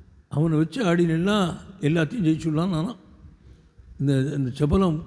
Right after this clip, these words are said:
கிளம்பினவர் துண்டு எடுத்துன்னு கிளம்பிட்டார். மறுபடியும் உட்கார சொல்லலாம்.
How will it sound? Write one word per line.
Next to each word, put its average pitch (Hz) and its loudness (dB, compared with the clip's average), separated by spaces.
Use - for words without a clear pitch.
கிளம்பினவர் 185 2
துண்டு 175 0
எடுத்துன்னு 160 -4
கிளம்பிட்டார். 165 -2
மறுபடியும் 175 2
உட்கார 175 0
சொல்லலாம். 151 -8